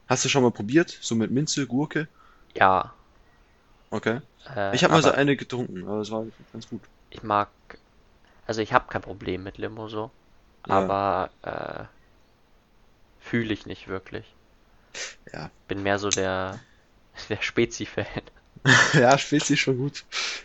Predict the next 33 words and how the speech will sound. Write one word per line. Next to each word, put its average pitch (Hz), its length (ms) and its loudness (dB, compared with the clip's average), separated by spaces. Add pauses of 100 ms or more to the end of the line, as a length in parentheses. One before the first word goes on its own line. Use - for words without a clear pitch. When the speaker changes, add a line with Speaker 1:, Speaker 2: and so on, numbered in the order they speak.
Speaker 1:
In 123 60 4
meinem 123 140 8
Praktikum, 160 560 4
ich 127 120 -6
trink 131 300 -2
auch 131 260 2
nur 139 260 -2
Spezi. - 400 -6
Ich - 100 -8
bin 131 120 2
der 120 80 6
Einzige 123 400 4
auf 127 80 2
der 117 140 0
Getränkeliste, 123 680 2
der 113 200 4 (240)
nur 120 180 -2
Spezis 107 400 -6
hat. 92 140 -4 (1200)
Speaker 2:
Aber 110 240 4
was - 160 0
für 107 120 -6
Spezi - 380 -12
ist - 160 -12
da 92 60 2
auch - 160 -2
ganz 98 280 -6
wichtig? - 440 -12 (400)
Speaker 1:
Oh, 98 180 4 (140)
das 104 160 -2
ist 104 100 -2
irgend 107 240 -2
so 95 420 2